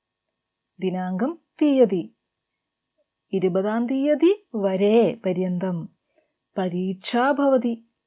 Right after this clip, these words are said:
ഇരുപതാം തീയതി വരെ എനിക്ക് പരീക്ഷയുണ്ട്. മാതാ, അമ്മ, പരീക്ഷാ കഥ ആരഭ്യതേ. പരീക്ഷാ കഥ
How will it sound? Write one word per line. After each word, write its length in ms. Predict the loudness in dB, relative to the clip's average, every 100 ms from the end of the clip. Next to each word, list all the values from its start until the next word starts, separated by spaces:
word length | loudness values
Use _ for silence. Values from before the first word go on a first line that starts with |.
| _ _ _ _ _
ഇരുപതാം 320 | -8 -6 -6 -6
തീയതി 300 | -4 -2 0
വരെ 260 | 2 6 4 4 _ _ -10
എനിക്ക് 340 | -8 -6 -6 -6 -8 _ _ -4
പരീക്ഷയുണ്ട്. 840 | -4 -2 -6 -6 2 4 4 4 2 -2 _ _ _ _ -20 _ _ _ _ _ _ -12
മാതാ, 420 | -8 -6 -4 -4 -4 -6
അമ്മ, 240 | -8 -6 -6 -8 _ _ _ _ _ _ _ _ _
പരീക്ഷാ 540 | -6 -2 -4 -4 -2 0 0 -2
കഥ 220 | -4 -2 -2 -2 -4
ആരഭ്യതേ. 720 | -4 -2 -4 -2 0 4 2 2 -6 _ _ _ _ _ _ _ _ _ _ _ _ _ _
പരീക്ഷാ 600 | -6 -4 -6 -8 -8 -4 -2 -4 _ _ _ _ _ _ _
കഥ 220 | -4 -4